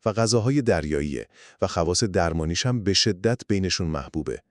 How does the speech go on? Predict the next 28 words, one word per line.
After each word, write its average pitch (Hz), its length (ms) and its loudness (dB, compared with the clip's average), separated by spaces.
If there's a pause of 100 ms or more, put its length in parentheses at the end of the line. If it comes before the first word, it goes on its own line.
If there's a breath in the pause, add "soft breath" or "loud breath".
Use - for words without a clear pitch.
(120)
یادتون 156 420 4
باشه، 87 400 2
هرچی 131 340 0
کیفیت 107 540 2
بالاتر 98 520 2
باشه، 85 340 0
مثلاً 90 420 0
اگه 95 180 -2
نوع 110 280 2
سوپرنگین 87 800 2
صادراتی 85 640 2
رو 95 120 4
با 80 180 0
یه 92 180 2
بسته‌بندی 80 760 0
لوکس 92 400 0
ارائه 87 300 -2
بدید، 110 400 0 (420 loud breath)
مشتریای 156 420 4
اروپایی 117 440 2
حاضرن 107 440 2
مبالغ 92 440 0
بسیار 113 420 2
بالاتری 90 580 0
رو 69 100 -2
براتون 67 380 -4
پرداخت 64 380 -8
کنن. 55 300 -12